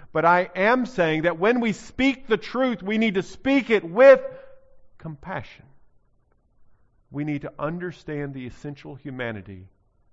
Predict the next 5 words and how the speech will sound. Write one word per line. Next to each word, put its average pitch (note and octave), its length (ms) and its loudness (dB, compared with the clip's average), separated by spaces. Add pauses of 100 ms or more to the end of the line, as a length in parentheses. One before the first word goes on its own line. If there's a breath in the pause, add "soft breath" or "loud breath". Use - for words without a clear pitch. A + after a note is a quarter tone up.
(220)
in A#2 180 -16
others. F2+ 400 -18 (2250)
Question A#2+ 300 -12
number A2 180 -10
three. B2+ 240 -16